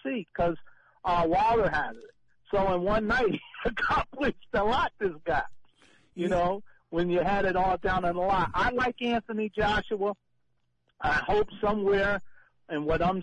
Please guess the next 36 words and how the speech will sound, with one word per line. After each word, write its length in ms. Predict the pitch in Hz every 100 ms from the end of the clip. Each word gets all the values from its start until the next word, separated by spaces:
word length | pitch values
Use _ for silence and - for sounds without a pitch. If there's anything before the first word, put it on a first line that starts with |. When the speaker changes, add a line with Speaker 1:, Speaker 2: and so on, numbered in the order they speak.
| - 202
Speaker 1:
seeing, 260 | 196 190
the 80 | 170
way 240 | 160 170
he 160 | 156 170
looks, 340 | 170 185 175 - _ _ _ _
he 160 | 185 185
really 360 | 185 214 208
don't 240 | 202 196 170
look 160 | 185 -
like 240 | 165 156
a 100 | 151
real 360 | 143 156 185 170
confident 680 | - - 185 175 - 165 151 - _ _ _ -
fighter 340 | - 175 165 147
going 400 | 123 147 143 139
into 360 | - 156 147 147
this 140 | 131 117 -
fight. 260 | 151 123 - - _ _ _ -
There's 140 | 135 -
some, 380 | 202 214 208 196 156
somewhere 420 | 196 202 202 202 190
along 300 | 175 170 170
the 60 |
line 360 | 151 160 160 151
he's 160 | 156 -
gonna 200 | 180 165
have 200 | 165 156
to 120 | - -
get 160 | 151 -
that 180 | 151 135 - -
spark, 320 | 160 175 170 -
that 180 | 156 139 - - _ _
spirit 400 | - 214 180 139 - - _ _ _ _ _
of 200 | 147 143
that 180 | - 147 -
championship 680 | 196 190 175 170 160 - 151